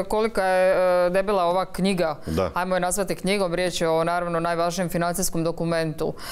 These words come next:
Speaker 1: kao što sam rekla, da će, e, m, neki saborski zastupnici stvarno proučiti pojedine stavke.
Speaker 2: Ma, ne, znate šta fali? Recimo, ja to govorim godinama. Ovaj,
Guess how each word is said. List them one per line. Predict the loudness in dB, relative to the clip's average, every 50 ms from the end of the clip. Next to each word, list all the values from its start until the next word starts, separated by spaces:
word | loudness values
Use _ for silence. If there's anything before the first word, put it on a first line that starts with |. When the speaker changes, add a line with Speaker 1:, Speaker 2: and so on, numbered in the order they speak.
| -12 -10 -6
Speaker 1:
kao | -4 -2 -2 -2
što | -2 0 0
sam | 0 0 0 0
rekla, | 0 0 0 0 0 -2 0
da | 0 0 -2
će, | -2 0 0 2
e, | 2 2 2 2 2 2 2 2 2 2 2 2 2 0 -2
m, | -2 -2 -2 -2 -2 -2 -2 -2
neki | 0 0 0 0 0 0
saborski | 0 0 0 -2 -2 -4 -4 -4 -2 -2
zastupnici | 0 0 0 -2 -2 -4 -6 -6 -4 -4 -2
stvarno | -2 -2 0 -2 -2 -2 -4
proučiti | -4 -2 0 0 0 0 0 -2 -2 -2 -2
pojedine | -2 0 0 0 0 0 -2 -2
stavke. | -2 -2 -2 -4 -4 -6 -10 -14 -14 -12 -12 -12 -12 -10
Speaker 2:
Ma, | -6 -4 -2 -2 -4 -4 -6 -6 -6 -6 -2
ne, | -2 0 0 0 0 0 0
znate | 0 0 0 0 0 0 -2 -4
šta | -2 0 -2 -2
fali? | -2 -2 -2 0 0 2 2 2
Recimo, | 2 2 0 0 0 2
ja | 2 0
to | 0 -2 -2
govorim | 0 0 2 2 2 2 0 0
godinama. | 0 0 0 0 -2 -4 -6 -6 -8 -8 -10 -12 -16 -18 -18 -16 -16 -16 -16 -16 -18 -18 -18 -10 -4
Ovaj, | -2 0 2 2 2 2 2 2 2 2 2 2 2 0